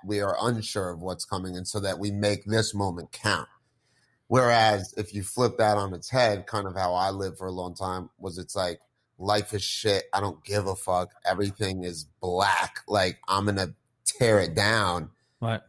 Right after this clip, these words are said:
Speaker 1: I'm not gonna live in this moment. I'm trying to speed myself up to that ending, right? Like, I just want it to end. And so it was, there was no gratitude in that behavior. Um, and so I was one hundred percent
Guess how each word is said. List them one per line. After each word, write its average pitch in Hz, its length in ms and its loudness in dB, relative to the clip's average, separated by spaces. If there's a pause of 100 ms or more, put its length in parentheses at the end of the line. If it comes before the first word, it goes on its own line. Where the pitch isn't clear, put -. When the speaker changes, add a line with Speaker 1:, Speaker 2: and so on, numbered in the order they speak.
(120)
Speaker 1:
I'm 98 160 -2
not 110 300 2
gonna 104 180 0
live 95 200 -2
in 95 80 -6
this 92 180 -6
moment. 92 300 -2
I'm 101 160 -2
trying 120 240 0
to 95 80 -4
speed 131 800 2
myself 107 520 2
up 107 460 4 (120)
to 208 160 2
that 90 280 -2
ending, 85 540 -8 (340)
right? 95 260 0
Like, 90 200 -4
I 95 120 4
just 92 240 -4 (140)
want 92 280 -4
it 82 120 -10
to 78 160 -4
end. 71 280 -10 (1000)
And 107 280 2
so 110 240 6
it 95 100 4
was, 101 320 4
there 107 140 6
was 90 200 -4
no 107 280 2
gratitude 82 800 -2 (240)
in 92 180 -6
that 82 340 -6
behavior. 80 720 -8 (220)
Um, 98 440 2
and 104 220 2
so 107 160 2
I 101 220 4
was 95 320 -2 (280)
one 90 200 -4
hundred 120 500 0
percent 87 420 -8